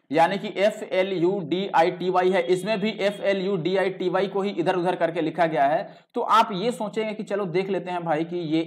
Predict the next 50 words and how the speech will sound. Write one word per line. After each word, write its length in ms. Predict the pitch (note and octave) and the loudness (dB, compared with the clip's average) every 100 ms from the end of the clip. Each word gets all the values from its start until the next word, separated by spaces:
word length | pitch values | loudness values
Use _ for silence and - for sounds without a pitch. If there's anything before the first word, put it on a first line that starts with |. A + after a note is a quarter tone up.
| C#3+ | -2
एफ 200 | C#3+ D#3+ | -6 -2
है, 300 | E3 E3+ - _ _ _ - | -2 -2 -14 _ _ _ -14
ये 240 | B2 D#3+ C#3 | -6 -6 -4
एल 160 | D#3 | -4
है, 360 | D#3+ F3 F3 C#3+ | 0 0 0 -4
ये 120 | D3+ | -4
यू 260 | C3 C#3+ E3 | -2 -2 0
है, 200 | D#3+ E3 | 0 -2
ये 220 | D3 - | -4 -4
आई 220 | C3 D#3 D#3 | 0 0 0
है, 380 | C#3+ D#3+ - _ _ _ | -2 -6 -8 _ _ _
फिर 180 | A#3+ F#3+ | -8 -6
डी 260 | C#3 F#3+ G#3 | -4 -2 0
है, 220 | G3+ G3 - | 2 0 2
आई 220 | D#3+ F3+ | 2 2
है 160 | F#3 | 0
और 220 | F#3 D#3+ D#3+ | -2 -4 -4
टी 200 | F#3+ F#3 | -8 -4
है 120 | F3 | -2
और 160 | D#3+ C#3 | 0 0
वाई 220 | A#2 A2+ | 0 -4
है, 220 | A2+ G#2+ _ _ - | -8 -12 _ _ 2
और 140 | E3+ | 4
फिर 160 | E3+ A#3 | 4 2
अगले 300 | F#3 F#3 A3 | 4 4 2
में 140 | G#3+ G#3+ | 0 2
क्या 140 | G3+ | 2
लिखा 260 | G3 F#3+ F#3+ | 2 4 4
है? 100 | G3 | 4
तो 100 | G#3+ | 2
आप 200 | E3 E3+ | 2 2
बोलेंगे 300 | E3+ F#3 F#3 | 2 -4 -2
वाई 240 | D#3 C#3+ F3 | 2 2 2
लिखा 260 | F#3 F3+ F3+ | -2 0 0
है, 180 | F3+ | 0
यू 120 | D3+ F3 | 0 0
लिखा 280 | E3+ E3+ E3 | 0 2 2
है, 180 | E3+ | 2
फिर 140 | E3+ D#3 | -4 -8
टी 200 | - F3+ | -8 -6
लिखा 260 | F3 E3+ E3+ | -4 -2 -2
है, 160 | E3+ F3 | -2 -6
फिर 160 | D#3+ D#3+ | -8 -6
एल 200 | F3 F3+ - | -6 -6 -2
आई 260 | D3 F#3+ - - _ _ _ _ _ _ - | 0 0 -6 -18 _ _ _ _ _ _ -14
और 260 | C3 B2 - | -8 -8 -6
फिर 100 | F3 | -6
से 220 | F3 G#3 - | -2 -4 2
आई 200 | E3 G3+ | 2 2
और 380 | - E3 - | 2 2 2